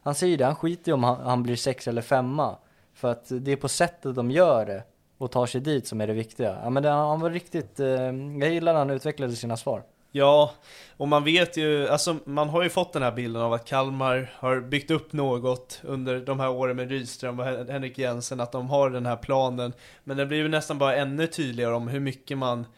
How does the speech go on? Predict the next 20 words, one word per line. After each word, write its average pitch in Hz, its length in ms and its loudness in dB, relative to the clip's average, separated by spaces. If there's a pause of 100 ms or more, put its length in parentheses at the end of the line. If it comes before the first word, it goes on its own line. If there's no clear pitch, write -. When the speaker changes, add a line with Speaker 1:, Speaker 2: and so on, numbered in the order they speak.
(120)
Speaker 2:
prioriterar 139 800 0
spelet 123 720 -2
och, 123 360 -2 (340)
ja, - 180 -8
men 170 140 -4
de 170 120 0
här 160 80 -2
små 180 360 -2
grejerna 160 440 -4
som 139 180 -8
inte 135 260 -6
vi 139 180 -4
utanför 135 460 -4
tänker 151 380 -6
på. 110 220 -10 (880)
Speaker 1:
Nej, 135 320 8
precis. 127 560 2
Och 117 80 -4
sen, 131 340 2
eh, 127 240 4